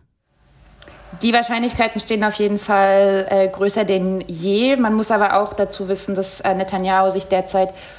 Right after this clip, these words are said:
vor Gericht, äh, unter anderem wegen Korruptionsvorwürfen verantworten muss. Und je nachdem, wie dieser, ähm, Prozess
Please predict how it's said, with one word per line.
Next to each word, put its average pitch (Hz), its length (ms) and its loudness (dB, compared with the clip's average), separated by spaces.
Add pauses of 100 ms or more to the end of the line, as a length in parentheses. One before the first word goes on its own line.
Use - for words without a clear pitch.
(180)
vor 214 140 0
Gericht, 220 500 0
äh, 196 180 2
unter 202 220 -2
anderem 190 380 0
wegen 190 160 0
Korruptionsvorwürfen 208 1400 -2 (260)
verantworten 254 600 2
muss. 226 340 0
Und 196 240 0
je 202 80 4
nachdem, 202 400 0
wie 190 100 -2
dieser, 190 440 4
ähm, 185 320 -2
Prozess 190 560 -2